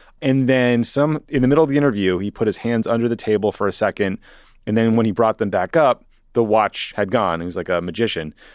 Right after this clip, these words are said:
Critics said he removed the watch because it looked really expensive and made him seem out of touch. There was one tweet of the clip that went around that's claimed the watch cost eighty-six thousand dollars.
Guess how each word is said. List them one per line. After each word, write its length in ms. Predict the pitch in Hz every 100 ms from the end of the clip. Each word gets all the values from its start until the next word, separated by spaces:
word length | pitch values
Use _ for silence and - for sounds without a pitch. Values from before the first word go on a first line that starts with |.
| _
Critics 400 | - 185 180 -
said 320 | - 123 104
he 120 | 90 113
removed 300 | 110 117 101
the 80 |
watch 380 | 104 101 95 -
because 280 | - 107 95
it 140 | 104
looked 320 | 101 110 - 110
really 200 | 104 92
expensive 580 | - 107 101 - 101
and 100 | 90
made 160 | 90 90
him 100 | 87
seem 220 | - 95
out 100 | 87
of 80 | 82
touch. 400 | - 104 - - - - _
There 160 | 107 104
was 160 | 92
one 340 | 98 110 120 113
tweet 440 | - 127 123 120
of 140 | 107
the 80 | 101
clip 360 | - 113 104 _ _ _ _
that 160 | - 98
went 180 | 104 98
around 480 | 104 123 117 107 107
that's 320 | 104 - -
claimed 360 | - 120 107
the 100 | 101
watch 340 | 92 101 98 -
cost 360 | - 101 95 -
eighty-six 640 | 135 127 127 - 117 -
thousand 560 | - - 110 113 107 104
dollars. 480 | 90 98 135 151